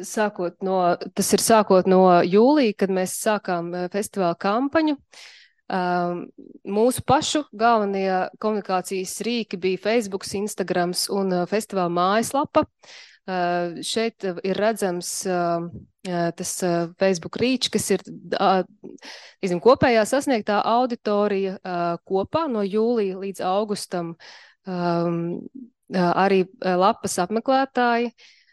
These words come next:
Ā, šeit jau ir mazliet, ā, konkrētāk tieši nedēļā, kad mēs, ā, jau festivāls bija teju pie durvīm, un, ā, šo es gribu rādīt arī tādēļ, lai, ām, arī, ā,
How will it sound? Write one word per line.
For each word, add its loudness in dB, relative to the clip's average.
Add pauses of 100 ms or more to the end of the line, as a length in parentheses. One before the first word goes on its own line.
(140)
Ā, -4
šeit 2
jau 4
ir 0
mazliet, 0
ā, 0
konkrētāk -4
tieši -2
nedēļā, -2
kad -6
mēs, -2 (160)
ā, 0 (240)
jau 0
festivāls -2
bija -4
teju 0 (500)
pie -2
durvīm, 2
un, 0
ā, 0 (840)
šo 0
es -2
gribu 0
rādīt 2 (360)
arī -4
tādēļ, -2
lai, -4 (840)
ām, -4 (480)
arī, 4 (160)
ā, -4